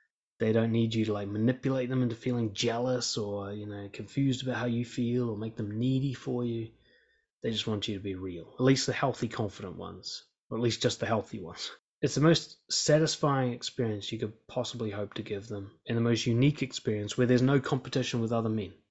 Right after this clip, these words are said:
'cause no other guy can copy a connection with you, right? Only you can do that. So if you're worried that all the other guys are taller and richer and funnier or whatever, well, just be more real than them. Boom. It blows them out of the water.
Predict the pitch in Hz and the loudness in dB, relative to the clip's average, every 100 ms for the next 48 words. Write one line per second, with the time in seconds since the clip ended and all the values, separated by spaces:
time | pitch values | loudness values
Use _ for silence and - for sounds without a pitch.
0 | _ _ - 113 120 131 123 117 120 113 | _ _ -4 4 6 8 8 6 4 4
1 | 107 117 107 - 117 120 104 - 110 107 | 2 -2 -4 -4 -2 -2 -2 -4 -4 -4
2 | 107 92 92 117 90 - _ _ _ _ | -6 -6 -2 0 0 -4 _ _ _ _
3 | - 107 113 - - - 113 120 113 131 | -10 -6 -6 -10 -18 -6 0 2 4 2
4 | 107 98 95 104 - _ _ _ _ _ | 0 -6 -6 -8 -10 _ _ _ _ _
5 | _ _ - 117 107 123 156 143 131 139 | _ _ -2 0 4 8 8 8 8 6
6 | 135 131 131 123 123 113 - 127 123 127 | 8 8 6 6 6 4 -2 0 4 4
7 | 127 110 98 117 131 - 139 120 95 - | 4 2 0 0 0 0 2 2 -2 -2
8 | 113 123 123 113 117 123 123 117 110 113 | 0 2 4 4 2 0 0 0 0 0
9 | 113 120 - 131 131 131 123 117 135 147 | 0 -4 0 4 6 6 4 4 2 2
10 | 107 92 87 85 _ _ _ - 147 131 | -2 -6 -10 -14 _ _ _ 2 6 6
11 | - _ _ _ _ _ _ 123 117 127 | 4 _ _ _ _ _ _ -2 2 8
12 | 143 127 131 131 127 123 123 113 95 | 8 8 6 6 6 6 6 4 0